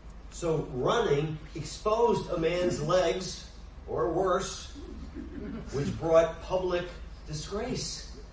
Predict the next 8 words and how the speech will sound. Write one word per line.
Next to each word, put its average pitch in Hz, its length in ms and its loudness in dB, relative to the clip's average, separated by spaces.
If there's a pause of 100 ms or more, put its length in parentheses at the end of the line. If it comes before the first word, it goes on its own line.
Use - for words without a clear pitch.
(1400)
Yet 185 240 -6
this 214 200 0
father 185 480 -4 (320)
cared 226 540 -2 (320)
so 233 480 0
much - 540 0 (640)
about - 400 2
welcoming 220 760 4